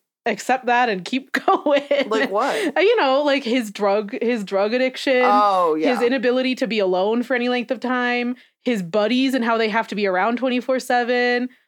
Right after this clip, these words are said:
Speaker 1: all the money he's spending, all the bad business decisions that are happening, the Colonel.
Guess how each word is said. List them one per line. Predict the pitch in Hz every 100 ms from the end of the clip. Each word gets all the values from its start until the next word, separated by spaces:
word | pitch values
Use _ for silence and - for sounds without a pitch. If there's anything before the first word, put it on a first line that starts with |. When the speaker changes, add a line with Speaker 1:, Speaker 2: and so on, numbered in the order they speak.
| -
Speaker 1:
all | 208
the | 202
money | 165 180 233 262
he's | 262 254
spending, | - 254 247 247 247 240 240
all | 185 190
the | 185
bad | 180 175
business | 165 240 277 277
decisions | 285 262 269 247 247
that | 240
are | 233
happening, | 220 233 233 233 233 220
the | 175
Colonel. | - 208 240 262 254 254 254 262